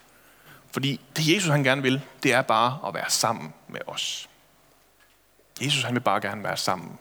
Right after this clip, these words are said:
med os. Bag om alle masker. Skal vi bede sammen? Far, tak fordi, at du,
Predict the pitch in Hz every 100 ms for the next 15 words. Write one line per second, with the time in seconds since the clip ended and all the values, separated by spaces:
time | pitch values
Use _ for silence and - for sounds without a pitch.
0 | - - - - - - - _ _ -
1 | _ _ 117 107 - 90 101 - - -
2 | - - - - - - - - - _
3 | _ _ - - - 120 127 110 117 104
4 | - - _ _ _ _ _ - - _
5 | - _ - _ - - - - - -
6 | - - - - - - _ _ - 107
7 | 110 147 165 127 147 - - 92 - -
8 | - - - _ - 120